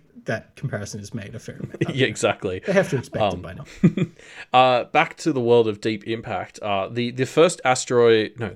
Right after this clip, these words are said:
Speaker 2: first comet, I, I keep calling them asteroids.
Speaker 1: Yeah.
Speaker 2: Um, the first comet hits, and so this is the small one, um, the, the Biedermann,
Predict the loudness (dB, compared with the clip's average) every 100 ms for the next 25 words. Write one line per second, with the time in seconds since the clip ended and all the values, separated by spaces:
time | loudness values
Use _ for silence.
0 | -6 -4 -4 -4 -6 -6 -8 -14 -16 -8
1 | -6 -4 -2 -2 -2 -4 -6 -8 -10 -10
2 | -16 -12 -2 0 2 0 -2 -8 -6 0
3 | 0 2 0 0 -2 -8 -4 -4 -4 -12
4 | -14 -20 _ -2 0 0 0 0 -4 -4
5 | 0 2 4 2 0 -4 -4 -4 -4 -6
6 | -6 -4 -2 0 -2 -6